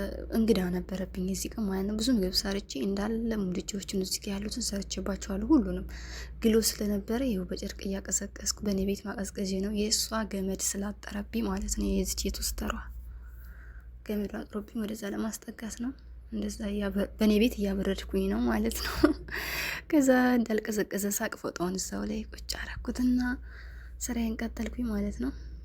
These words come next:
ገመዱ ያው እንዳይቃጠልብኝ ነው፣ ኤሌክትሪክ ስለሆነ ጥንቃቄ ማድረግ ግድ ይለናል። ከእግዚአብሔር በታች ተጠንቅቀን መስራት አለብን። አይኑ ጠባቂ እግዚአብሔር ነው። ግን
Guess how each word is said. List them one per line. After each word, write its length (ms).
ገመዱ 420
ያው 160
እንዳይቃጠልብኝ 840
ነው፣ 120
ኤሌክትሪክ 420
ስለሆነ 380
ጥንቃቄ 360
ማድረግ 380
ግድ 180
ይለናል። 380
ከእግዚአብሔር 500
በታች 320
ተጠንቅቀን 500
መስራት 360
አለብን። 420
አይኑ 220
ጠባቂ 320
እግዚአብሔር 560
ነው። 140
ግን 300